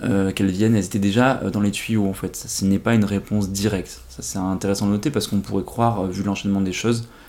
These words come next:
que, euh, les deux sont liés. Mais, euh, du coup, cette prise de conscience fait qu'il y a un camp qui demande que ces crimes deviennent imprescriptibles. C'est-à-dire que l'auteur des faits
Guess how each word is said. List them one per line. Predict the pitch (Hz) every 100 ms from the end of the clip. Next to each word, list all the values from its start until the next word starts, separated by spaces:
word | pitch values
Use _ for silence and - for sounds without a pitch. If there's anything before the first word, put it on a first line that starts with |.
| - - - - -
que, | -
euh, | 104 107 92 92
les | 90
deux | 95
sont | 104 98
liés. | 90 87 - - - - - -
Mais, | 101 117 123 -
euh, | 104 98 98 98 95 98
du | 92 101
coup, | -
cette | 110
prise | - 107
de | 98
conscience | 98 101 95 143 151 - - - - _ - _ - - -
fait | 120 - 131
qu'il | 123
y |
a | 104
un | 98
camp | 143
qui | 143 113
demande | 107 120
que | 120
ces | - 107
crimes | - 127
deviennent | 107 101 110 117 - -
imprescriptibles. | 117 120 117 117 - 95 - - _ -
C'est-à-dire | - 101 107 120
que | -
l'auteur | 98 98 110 123 120 120 110
des | 104 98
faits | - - 117 135